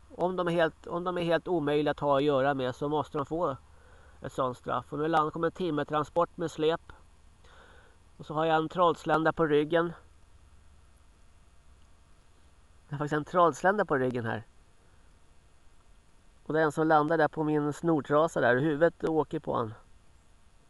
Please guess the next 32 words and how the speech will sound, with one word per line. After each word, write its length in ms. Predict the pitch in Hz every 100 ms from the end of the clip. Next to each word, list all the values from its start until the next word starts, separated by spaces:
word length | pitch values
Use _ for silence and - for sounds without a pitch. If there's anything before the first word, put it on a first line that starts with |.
| - _ - - - - - - - - - - - - - - - - - - _ - _ - - _ - - _
Men, 240 | - 202
eh, 120 | 202 208
man 120 | 202
måste 180 | 190 185
ha 60 |
en 60 | 185
grundlig 320 | 196 190 180
utredning 420 | 185 170 165 185
i 40 | 185
alla 140 | 170
fall 240 | 165 147
och, 140 | 160 151
och, 360 | 165 156 147
och 120 | 160 143
så 100 | 165
vidare. 460 | 165 139 139 147
Och 220 | 139 151
intervjua 480 | 165 160 170 151 185
de 100 | 202
här 120 | 143
ungdomarna 540 | 147 143 139 139 143 143
liksom 300 | 147 - 151
och 100 | 143
fråga: 300 | 170 147 147
"Var-, 280 | 160 202 185
varför 340 | 180 208 -
gör 220 | 196 190
ni 80 | 226
helt 260 | 175 135 139
enkelt 240 | 127 123
så 100 | 131
här? 260 | 120 110